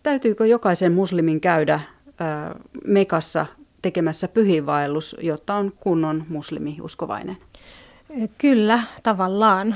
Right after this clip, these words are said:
Speaker 2: mutta se on, siis pyhiinvaellus on islamin viides peruspilari, mutta siinä on edellytyksiä.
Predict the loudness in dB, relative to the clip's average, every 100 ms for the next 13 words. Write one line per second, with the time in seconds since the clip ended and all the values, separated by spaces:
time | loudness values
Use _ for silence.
0 | -4 -4 -4 -2 -4 -4 -6 -12 -4 -2
1 | -2 -4 -6 -8 -10 -10 2 4 6 4
2 | 2 -2 -2 -2 -2 -4 -8 -20 -8 0
3 | 0 2 2 2 4 4 4 0 -2 4
4 | 4 4 0 0 2 0 -2 -2 -4 -2
5 | -4 -2 0 0 0 0 -2 -2 0 2
6 | 2 0 -4 -10 -12 -10 -10